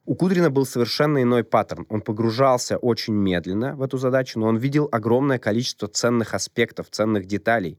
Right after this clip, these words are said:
И спустя длительное время он помнил вот эти различные тонкости и гораздо более детально проработанные варианты решения этих задач. Какой из этих подходов более эффективен?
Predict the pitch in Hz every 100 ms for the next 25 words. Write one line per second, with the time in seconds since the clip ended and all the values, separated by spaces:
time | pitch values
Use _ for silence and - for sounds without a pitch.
0 | - 120 - 123 - 151 131 123 139 -
1 | 113 101 98 127 175 - 110 - _ 135
2 | 123 - 147 170 165 120 95 95 95 139
3 | - 117 - - 107 104 110 139 - 127
4 | 113 104 - _ 135 170 190 123 - -
5 | - 131 110 117 - 117 113 147 117 131
6 | 127 110 107 139 139 123 - 104 104 107
7 | 131 123 110 104 104 107 120 117 107 101
8 | - 113 90 80 80 82 78 - _ _
9 | _ _ _ - - 202 160 151 151 -
10 | - - - 202 131 98 123 131 117 107
11 | - 90 73